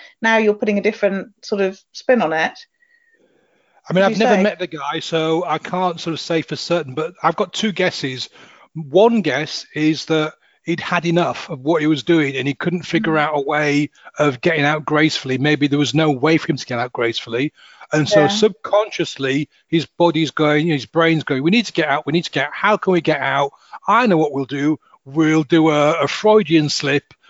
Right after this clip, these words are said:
Speaker 2: and we'll say something really stupid." So again, his, his rational brain probably thought, "I've got my speech, I'll do my talk, I'll have a glass of wine, and then the chauffeur will take me home and we'll start again tomorrow morning," kind of thing. But he did the speech and he said these famous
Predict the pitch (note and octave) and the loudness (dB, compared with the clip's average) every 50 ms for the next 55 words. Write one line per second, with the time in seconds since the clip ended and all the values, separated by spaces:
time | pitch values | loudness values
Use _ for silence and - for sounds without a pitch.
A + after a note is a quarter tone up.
0 | _ - - - C3+ C#3 C#3+ - - - F#3 E3+ - - D#3 D3 D3 C#3+ C3+ D#3 | _ -14 -10 -6 -4 -4 -4 -2 0 2 2 2 2 0 -2 -2 -2 0 2 2
1 | D#3 D3+ D3 D3 - - - D3+ D#3 D#3 - - A2+ A2 - _ _ _ _ _ | 2 2 2 0 -2 -4 -2 -4 -4 -4 -4 -6 -8 -8 -8 _ _ _ _ _
2 | _ - G3 F3 - A#3 A#3+ G#3 - F#3+ F#3 B2+ C#3+ D#3 D#3 F#3+ A3+ G#3 D#3 C#3 | _ 0 0 2 4 4 2 4 4 2 0 0 -2 -8 -10 -4 -4 -2 -2 -2
3 | D3+ D3+ F3 B3 - - - - G3+ F#3 F3+ E3 B2+ C3+ C3 C3+ D3 D#3 D3+ - | -6 -2 0 0 0 -2 -2 0 4 4 4 4 2 -2 -2 0 0 -2 0 0
4 | F3 D#3+ E3 D#3+ - - D#3+ D3 C#3+ - _ - - _ D#3+ D#3 D#3 C4+ A3+ G3+ | 0 0 0 -2 0 0 0 0 0 -2 _ -20 -8 _ -6 0 0 0 2 2
5 | F#3 E3+ D#3 - - - E3+ E3+ E3+ - - D#3 C#3+ - B3 B3 A3+ F#3+ E3 D#3 | 0 0 0 -2 0 2 2 2 2 0 -6 -8 -6 -4 -2 -2 0 0 -2 -2
6 | D3 - - D#3 D3+ D#3 D3+ - - - _ _ - _ _ - C#3+ F3+ A3+ G#3+ | -2 -2 0 2 4 4 2 2 -2 -12 _ _ -20 _ _ -2 2 2 4 4
7 | F#3 - D#3 D#3 D3+ D3 - - D3 D3+ D3 D3+ D#3 D#3 D3+ C#3 C#3 D3 D3+ C#3+ | 2 2 4 2 2 2 0 -2 -2 2 2 2 2 2 0 -4 -4 -4 -4 -4
8 | C#3+ - - E3+ E3+ D3+ - D3+ D3 C3+ - - D#3 D3+ D#3 C3+ - D3+ D3+ D3+ | -4 -2 2 2 2 2 2 -2 -4 -2 -2 -2 -2 -2 -4 -6 -4 -4 -2 -2
9 | D3 D3 D3 D3 C#3+ C3 - _ _ _ - D3+ D#3 - - - D3+ C#3 C#3 - | -2 -2 -2 -2 -2 -4 -8 _ _ _ -2 -2 -2 -2 0 0 0 0 0 -2
10 | D#3 C3+ D3+ C#3+ C#3+ - - C3+ C#3+ D3 D#3+ F3+ A3+ A#3+ G3+ D3+ C3 A#2+ C#3+ C#3+ | -4 -4 -2 -2 -2 -2 -4 -4 -2 0 4 6 6 6 6 4 0 -2 -4 -6
11 | C3+ B2+ - - C3+ A#2+ A2+ - _ _ _ - - - - _ _ _ _ _ | -6 -4 -4 -4 -4 -4 -6 -10 _ _ _ -20 -20 -20 -20 _ _ _ _ _
12 | - G#3+ A3 G3+ - - - C#3 - - C4 G3 - - D#3 - - - - D#3 | 4 6 6 4 2 0 -8 -4 2 2 2 2 4 2 2 2 2 0 0 0
13 | D#3 D#3+ - - D3+ D3+ C3+ - D3 - _ C#3 B2+ - - - - G#3+ G#3 G#3+ | 0 0 -2 -2 -2 -2 -2 -2 -4 -6 _ -8 -8 -6 -8 -2 0 2 2 4
14 | G3+ F#3 F3+ E3 - - - | 4 4 4 2 0 -2 -8